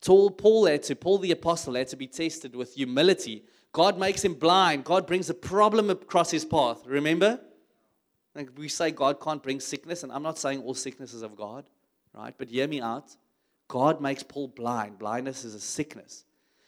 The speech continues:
And Paul says, "The only way that you can see again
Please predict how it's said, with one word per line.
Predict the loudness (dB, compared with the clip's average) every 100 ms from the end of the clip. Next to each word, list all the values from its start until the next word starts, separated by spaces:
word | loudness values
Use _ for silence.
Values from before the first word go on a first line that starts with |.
| _
And | -16 -4
Paul | 0 0
says, | 0 -4 -4
"The | -8 0
only | 2 4 4
way | 4 4 4
that | 2
you | -2
can | -6 -4
see | -4 -2 -2
again | -2 -4